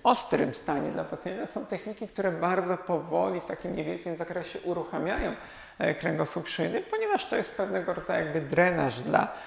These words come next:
krążka stawowego, dla dysku, co po prostu zmniejsza z czasem dolegliwości bólowe. Jeśli mamy ortezę, nie będziemy mieć, no, nie będziemy mieć tego, e, tego drenażu, tylko dysk będzie ciągle ustawiony,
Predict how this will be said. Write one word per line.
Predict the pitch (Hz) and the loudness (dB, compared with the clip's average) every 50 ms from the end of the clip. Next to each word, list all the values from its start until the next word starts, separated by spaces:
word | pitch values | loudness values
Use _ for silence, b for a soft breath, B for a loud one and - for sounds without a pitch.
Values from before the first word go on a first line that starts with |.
| B B B - | B B B -4
krążka | - 165 160 165 156 - - 165 | 2 4 6 6 6 4 2 2
stawowego, | 165 - - 156 127 131 139 131 135 139 135 139 | 2 4 4 4 4 4 4 4 4 4 4 0
dla | 139 139 151 143 143 | 0 4 4 4 6
dysku, | 139 170 180 175 - - - 190 | 6 4 2 2 0 -4 -4 -4
co | - - - - - 339 - - - - | -4 -6 -6 -2 -2 0 0 -2 -6 -10
po | - | -12
prostu | - - - - - - - - - - - - 175 175 | -14 -12 -12 -12 -8 -8 -10 -10 -10 -14 -12 -10 -8 -6
zmniejsza | 151 127 127 143 151 151 156 165 170 160 - - 147 | -6 -6 -4 -4 -2 0 0 0 0 0 -2 -2 -4
z | 135 - | -4 -4
czasem | - 165 147 - - - - - - - 156 | -4 -4 -4 -2 -4 -6 -6 -6 -8 -8 -2
dolegliwości | 151 156 151 151 143 135 - - - - - - - - | 0 2 2 2 -2 -4 -6 -6 -6 -6 -6 -8 -12 -12
bólowe. | 113 - - 78 76 - - - - B B B B B - - | -8 -4 -2 -2 -2 -2 -4 -8 -12 B B B B B -12 -8
Jeśli | 165 160 - - - 160 | -6 -4 -4 -2 -2 2
mamy | 170 175 175 180 - | 4 4 4 4 4
ortezę, | - - 170 - - 190 175 - 185 | 4 2 2 2 -2 -4 -2 -2 -6
nie | 160 170 170 175 | -6 -2 -2 -2
będziemy | 160 170 170 170 160 151 170 175 160 151 - | 0 2 2 2 4 6 6 6 6 6 2
mieć, | - - 101 - - - - - B B B B B B B B B B B | 0 -2 -4 -4 -6 -8 -14 -16 B B B B B B B B B B B
no, | - - - - - | -4 -4 -2 -2 -2
nie | 160 170 | -2 0
będziemy | 160 170 170 156 165 175 165 151 | 2 2 2 4 4 4 4 2
mieć | 151 135 - | 0 0 0
tego, | - 156 - - - - 156 - - - - - | -2 -2 0 2 2 2 2 0 0 -2 -2 -2
e, | - - - - - - - - - - | -2 -2 -2 -2 -2 -2 -2 -2 -4 -4
tego | - 156 - 156 | -4 -2 -2 0
drenażu, | 143 139 143 147 143 143 160 165 170 165 165 | 0 0 0 0 2 2 2 2 4 4 2
tylko | 151 147 - 147 131 | 0 2 0 0 4
dysk | 127 151 151 135 135 | 4 4 4 4 2
będzie | - 143 143 139 139 135 | 0 0 2 2 0 -2
ciągle | - - 156 156 156 156 143 143 147 | -2 0 2 2 2 2 2 0 0
ustawiony, | - - - - - - 107 110 104 - | 0 -2 -4 -4 -4 -2 -2 -2 -2 -2